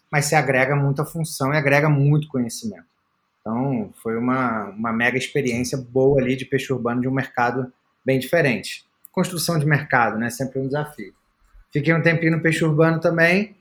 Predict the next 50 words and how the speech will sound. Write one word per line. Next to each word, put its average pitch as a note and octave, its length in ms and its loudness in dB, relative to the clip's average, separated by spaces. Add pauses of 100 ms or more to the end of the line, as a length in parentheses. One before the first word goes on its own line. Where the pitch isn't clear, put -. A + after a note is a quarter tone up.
(320)
e E3+ 60 2
aí E3+ 160 10
o - 20 8
João E3+ 280 6
Gonçalves, E3+ 760 4
que F3 160 -6
tinha F#3+ 240 2
sido F3 240 0
meu E3 160 2
fornecedor E3 600 2
lá E3+ 180 8
na D#3+ 120 4
época D3 280 2
de C3+ 80 -6
Seleções, D3 560 -2
o C#3+ 100 -2
tal D#3 160 4
do C#3+ 80 -2
networking, C#3+ 680 0
né, C#3 140 -4
que B2+ 140 -12
gira B2 400 -2 (460)
pra C3+ 180 4
mim C3 220 2
aí C3 160 2
muito B2+ 220 -2
positivamente C3 640 -2
até C3+ 200 -2
hoje, D#3 280 -2 (840)
me C#3+ 100 2
chamou, D#3 380 4
"Cara, C#3 420 4 (440)
bom C#3+ 120 4
negócio, D#3 460 6
tá F3 80 4
voando, D#3+ 500 2
não E3+ 100 -2
sei E3 200 0
o D#3 40 -2
quê, E3+ 400 2
vem F3 220 0
aí F3 460 2 (320)
que E3 320 -4
tem F3 140 2
uma F3 120 6
vaga E3 220 6
de E3+ 80 -2
C F#3 80 4
R F3+ 160 6
M." C#3 360 4